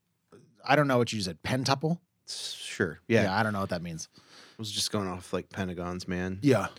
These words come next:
Speaker 1: Um, no. Uh, I don't know what seven is.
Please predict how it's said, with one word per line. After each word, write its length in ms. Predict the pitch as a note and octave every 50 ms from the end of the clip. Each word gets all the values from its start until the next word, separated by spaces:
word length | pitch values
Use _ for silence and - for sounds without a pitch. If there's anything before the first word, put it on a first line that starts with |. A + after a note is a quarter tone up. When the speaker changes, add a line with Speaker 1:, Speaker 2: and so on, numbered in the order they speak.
| - - - -
Speaker 1:
Um, 580 | A#2 A2+ A2 G#2+ G#2 G2+ F#2+ F#2 F#2 F2+ E2 - _ _ _ -
no. 500 | - B2 C3 C#3 C3 A2+ G2+ G2 G2+ - _ _ _ _
Uh, 680 | - A#2 A2+ A2+ G#2+ G#2 G#2 G#2 G2+ G2+ G2 G2 F#2+ D2+ B1+ - - _
I 100 | - B2+
don't 120 | B2+ C3+ B2
know 80 | A#2 G#2+
what 100 | G#2 -
seven 260 | - F2+ E2 D#2 C#2+
is. 200 | - - - -